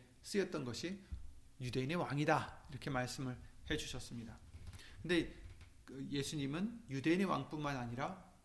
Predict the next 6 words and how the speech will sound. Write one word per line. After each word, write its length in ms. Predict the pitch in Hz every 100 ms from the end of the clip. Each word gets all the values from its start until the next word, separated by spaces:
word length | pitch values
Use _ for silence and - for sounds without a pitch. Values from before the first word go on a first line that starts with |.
| - - -
우리의 260 | 160 196 175
왕이시죠. 520 | 127 120 120 - 120 - - - - - - - - - -
왕 400 | 139 147 190 196
중 340 | 175 185 175
왕, 380 | 147 127 113 - - - -
그죠? 380 | 123 135 180 -